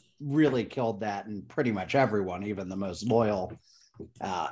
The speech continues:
and ardent supporters of that mindset. But until now, and certainly coming into this season,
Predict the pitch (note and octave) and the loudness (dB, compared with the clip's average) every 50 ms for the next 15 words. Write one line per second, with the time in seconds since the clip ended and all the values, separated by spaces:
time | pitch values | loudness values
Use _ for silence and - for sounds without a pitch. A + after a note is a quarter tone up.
0 | - B2+ G#2+ G#2 - A#2 A#2+ A#2+ A#2+ G#2 A#2 G#2+ G#2+ - - - C#3+ A#2 - - | 0 0 0 0 2 2 4 4 4 4 2 -2 -4 -6 -2 0 0 2 4 6
1 | C#3+ B2+ A#2 A2+ G#2+ G#2 B2 G#2+ G2 A#2 G#2+ G#2+ A#2 A2+ A2 A2 A2 G#2 - C3 | 6 6 6 4 2 2 2 4 4 2 2 2 0 0 0 0 -2 -2 2 2
2 | A#2+ G#2+ G2+ C#3 C#3 D3+ D#3 D#3 - C4+ E4+ F#4 C4+ D3+ A#2+ A#2+ B2 C3 C3 B2+ | 2 2 4 2 4 4 4 6 8 10 10 10 10 8 8 8 8 6 6 4
3 | - B3 C#4+ D4+ - F3 C#3 - - B2+ C3 B2+ A#2+ C#3 G#3+ C4 B3+ E3 B2 A2+ | 4 4 2 4 2 0 -2 2 2 2 2 4 2 0 0 0 0 0 0 0
4 | A2 - - A#2 G#2+ G#2 G2+ A#2 B2+ D#3+ | -2 -2 -6 -4 -4 -4 -2 -2 -2 -2